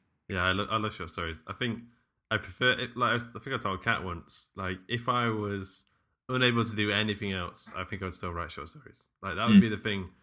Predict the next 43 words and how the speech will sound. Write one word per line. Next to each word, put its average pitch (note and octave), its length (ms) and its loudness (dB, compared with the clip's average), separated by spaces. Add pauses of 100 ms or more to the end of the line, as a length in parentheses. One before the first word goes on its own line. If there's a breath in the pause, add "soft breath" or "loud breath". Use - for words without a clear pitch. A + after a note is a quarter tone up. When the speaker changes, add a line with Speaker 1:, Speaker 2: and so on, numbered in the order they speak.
(520)
Speaker 1:
that, G2 180 -4
because A#2+ 340 -4
you B2 80 -8
can B2 120 -12
just B2 220 -8 (340)
experiment, G#2 580 -2
and D#2+ 80 -6
it's E2+ 120 -6
like, B2 180 4
it's A2+ 120 -8
like A#2 120 0
an A2 60 2
artist's A2+ 340 0
sketchbook. - 520 -8 (720)
And, F#2 140 -6
um, F2+ 40 0
Speaker 2:
Yeah. F2+ 400 6 (240)
Speaker 1:
and A2 120 2
then, A2 300 0
like, G#2+ 220 0 (460)
there G#2 80 -8
could F#2+ 100 -8
be, G2 60 -2
like, F#2 180 0
two - 140 0
hundred G2+ 200 0
words, A2+ 360 0
or F#2 40 -2
there F2+ 80 -2
could F#2 140 -4
be F#2 280 -2 (440)
ten F#2+ 160 -6
thousand F2 300 -4
words. E2+ 220 -6
You G#2 120 -10
can B2 120 -12
do B2+ 160 -6
literally A#2+ 340 -2
whatever E2+ 280 -4
you F2 80 -4
want D#2+ 120 -6
with D#2+ 140 -10
them. F#2+ 120 -18